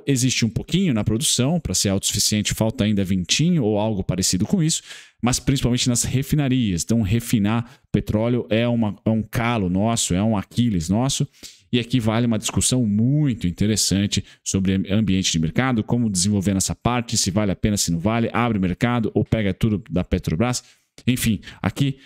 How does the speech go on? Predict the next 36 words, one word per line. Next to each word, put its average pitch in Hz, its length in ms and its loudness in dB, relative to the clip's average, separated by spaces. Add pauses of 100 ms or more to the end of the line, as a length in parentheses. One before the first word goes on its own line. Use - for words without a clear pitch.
(120)
cabe 123 240 0
muito 147 420 2
mais 120 400 0 (220)
do 120 120 2
que 123 140 0
somente 107 380 0
falar 101 180 0
dos 104 140 0
fundamentos 107 580 0
e 117 80 0
da 113 80 2
análise 110 280 0
técnica 104 220 0
da - 80 -2
companhia. 101 460 -2 (720)
Mas 104 180 2
esse 110 160 0
é 123 60 2
um 117 80 0
dado 113 380 0 (320)
que 101 200 2 (220)
pipoca 113 420 -2
na 104 120 2
mídia 98 260 2
vira 107 160 2
e 175 40 2
mexe. 117 360 0
Então, 104 100 0
tô 107 140 -2
colocando 104 400 0
aqui, 98 160 0
nós 107 260 0
temos 110 440 -2
oitenta 117 400 0
por 98 160 -8
cento, - 360 0